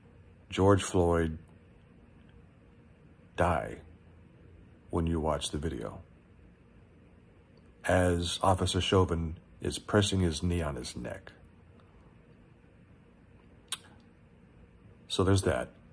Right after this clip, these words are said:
Uh, there's also an eyewitness who was apparently some sort of martial arts expert. And the witness says that they were talking to Officer Chauvin saying, "Hey, man,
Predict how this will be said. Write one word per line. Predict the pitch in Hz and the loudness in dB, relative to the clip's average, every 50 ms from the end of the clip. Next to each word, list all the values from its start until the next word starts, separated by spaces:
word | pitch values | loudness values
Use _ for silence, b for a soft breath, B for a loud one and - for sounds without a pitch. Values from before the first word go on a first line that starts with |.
| - - - - | -20 -20 -10 -2
Uh, | - 95 92 90 92 90 | 2 2 4 4 2 2
there's | 87 92 92 90 | 2 2 6 6
also | 131 139 143 - - - 123 120 120 120 120 117 117 117 117 117 113 113 113 - - - - - - - - - - _ - | 6 6 6 4 6 8 8 8 10 8 8 6 6 4 4 4 2 0 -2 -4 -12 -20 -20 -20 -20 -20 -20 -20 -20 _ -2
an | 110 104 | 2 4
eyewitness | 107 104 98 92 92 101 127 - - 104 92 87 90 - - - - - - | 4 4 4 4 6 4 4 4 4 0 -2 0 0 0 -2 -2 -4 -6 -8
who | - 101 101 | -6 -4 -2
was | 98 92 87 - - - - - - - | -2 -2 -4 -6 -10 -12 -14 -18 -10 -10
apparently | - 98 - 104 104 101 101 95 95 92 90 | -10 0 4 4 4 4 4 2 2 2 0
some | 90 - - 92 90 | 0 0 -2 -2 0
sort | - 92 85 | 0 -2 -4
of | 80 80 | -2 -2
martial | 85 90 90 - - 80 80 | 0 0 0 0 0 0 0
arts | 85 80 76 - - | 0 -2 -4 -6 -6
expert. | - 87 82 - - - 139 - - - - - - - - - B B B B B B B B B B B B B B B B B B - - - - - - - - - - - - - - | -6 -6 -6 -4 -2 0 0 0 0 -6 -16 -20 -20 -20 -20 -20 B B B B B B B B B B B B B B B B B B -20 -20 -20 -20 -20 -20 -20 -20 -20 -20 -20 -20 -16 -6
And | - 98 95 98 95 95 92 92 92 | -2 0 2 4 4 4 4 2 2
the | 87 92 | 2 2
witness | 90 98 107 98 101 92 90 | 2 4 4 4 4 4 2
says | - - 104 98 98 98 95 90 90 90 | 4 4 4 6 6 4 4 0 -2 0
that | 95 92 90 90 90 90 90 90 - - - - | 2 2 2 4 2 0 -2 -4 -8 -16 -14 -4
they | 90 98 92 95 | -2 0 2 2
were | 95 90 90 90 87 85 85 82 82 85 - - - - - - - - - - - - - - - - - - - - - - - - - - - - - - - - - - - - - - | 2 2 2 2 2 2 0 0 -2 -4 -6 -10 -18 -20 -20 -20 -20 -20 -20 -20 -20 -20 -20 -20 -20 -20 -20 -20 -20 -20 -20 -20 -20 -20 -20 -20 -20 -20 -20 -20 -20 -20 -20 -20 -20 -20 -18 -16
talking | - - 98 101 104 101 104 98 95 | -4 2 2 2 2 2 0 0 -2
to | 92 - 85 85 87 | -2 -2 -4 0 0
Officer | 90 82 - 76 - - 71 | 0 0 -2 -4 -8 -6 -4
Chauvin | - - 95 104 107 87 78 76 73 | -2 0 0 0 0 0 -2 -4 -4
saying, | - - 82 80 | -4 -4 -2 -2
"Hey, | 78 92 107 117 | 0 0 0 0
man, | 104 82 62 62 62 - | 0 -2 -4 -6 -8 -10